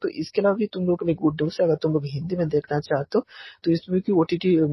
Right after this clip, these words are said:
हिंदी rights को गोल्ड माइन Telefilm से बाय किया था। तुम लोग चाहो तो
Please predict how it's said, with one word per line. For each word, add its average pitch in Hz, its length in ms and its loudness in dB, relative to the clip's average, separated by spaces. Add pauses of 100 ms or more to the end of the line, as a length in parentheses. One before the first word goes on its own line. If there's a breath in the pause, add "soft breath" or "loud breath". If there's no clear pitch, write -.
(160)
हिंदी 160 440 0
rights 143 360 0
को 214 160 0
गोल्ड 156 340 0
माइन 175 280 0
Telefilm 180 380 2
से 156 160 -2
बाय 131 240 2
किया 120 140 0
था। 127 100 -2
तुम 143 200 -4
लोग 160 160 2
चाहो 156 360 0
तो 247 140 -2